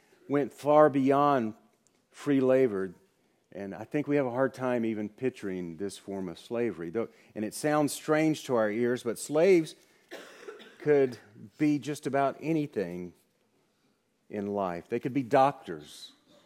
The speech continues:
musicians, teachers, artists, librarians, or accountants. They could, they could do just about any job, and, and sometimes the masters would even pass on their particular vocation and skill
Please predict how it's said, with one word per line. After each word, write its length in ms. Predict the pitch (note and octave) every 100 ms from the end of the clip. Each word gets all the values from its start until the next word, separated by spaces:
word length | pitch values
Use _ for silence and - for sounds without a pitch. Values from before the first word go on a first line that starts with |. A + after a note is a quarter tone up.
| _ -
musicians, 880 | G#2+ A#2+ A2+ D#3 D3 - F2+ E2 -
teachers, 540 | - E3+ F3 - F2+ -
artists, 480 | C#3 D3+ B2 G2+ C3
librarians, 840 | C3 B2 D3+ D#3 C#3 G#2+ F#2+ - _ _ _ _ _ -
or 120 | A2+
accountants. 720 | - C3+ C3 A#2+ G2 F2 - _ _ _ _ -
They 120 | G3+
could, 200 | G#3+ E3 - - - _ -
they 100 | D3+
could 140 | F3+ C#3
do 160 | D#3+
just 240 | C#3 D#3 C#3
about 260 | C#3+ C3+
any 280 | - F#3 E3
job, 580 | B2+ A2+ D#3 D#3+ B2+ A#2+
and, 300 | B2 A2+ A2
and 200 | - A#2+
sometimes 600 | - D#3+ E3 - B2 A#2 G2+
the 60 |
masters 680 | A2 A2+ B2+ C#3 - A2+ -
would 160 | A2 A2+
even 260 | B2 A#2
pass 520 | A2 - C3+ C3 B2 -
on 420 | A#2+ B2+ A#2+ A2
their 160 | A2+
particular 640 | A2 A#2+ G2+ C3 - A#2+ A2+
vocation 640 | G#2 G#2+ - B2+ B2 G#2+
and 140 | G2 F#2+
skill 400 | - C#3 B2